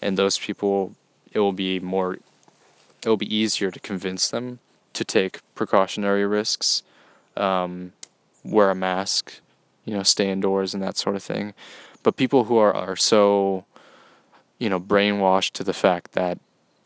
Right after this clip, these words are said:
maybe this disease is, is a conspiracy constructed by the Democrats and that sort of thing, I just don't know where to even go with these people, you know?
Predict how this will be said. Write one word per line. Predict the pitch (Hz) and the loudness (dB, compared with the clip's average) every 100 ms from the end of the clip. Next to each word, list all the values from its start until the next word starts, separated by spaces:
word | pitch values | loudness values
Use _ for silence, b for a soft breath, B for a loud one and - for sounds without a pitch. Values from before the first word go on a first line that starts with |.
| - | -4
maybe | 190 92 92 | 0 0 0
this | 92 - | -2 -2
disease | 95 - 95 90 85 | -2 -2 -2 -4 -4
is, | - - - | -4 -2 -4
is | 98 101 | -4 -6
a | 95 | -8
conspiracy | - 101 95 - - 52 - - 101 - - - _ - | -8 -8 -6 -4 -4 -4 -4 -4 -2 -4 -6 -12 _ -20
constructed | - 95 - - - - - | -10 -6 -4 -4 -4 -8 -2
by | 78 71 73 | -2 -2 -4
the | 98 | -8
Democrats | 104 147 156 - - - - - | -6 -4 -4 -4 -4 -4 -4 -6
and | - | -6
that | 73 | -6
sort | - - | -6 -6
of | - | -8
thing, | - 52 78 - B B B B B _ - | -10 -10 -12 -16 B B B B B _ 0
I | 104 | 2
just | 101 - | 2 0
don't | 104 95 | 0 0
know | 92 90 90 92 95 _ _ _ _ _ _ _ _ _ _ _ - | 0 0 0 -2 -8 _ _ _ _ _ _ _ _ _ _ _ -2
where | 110 107 101 | 4 6 6
to | |
even | 98 98 98 98 90 90 92 _ b b b b _ _ _ _ 107 | 4 0 0 -2 -4 -8 -12 _ b b b b _ _ _ _ -2
go | 107 113 | 6 8
with | 139 104 | 6 2
these | 95 87 | -2 -6
people, | - - - - | -8 -12 -12 -10
you | 95 95 | -6 0
know? | 92 95 104 | 2 0 -2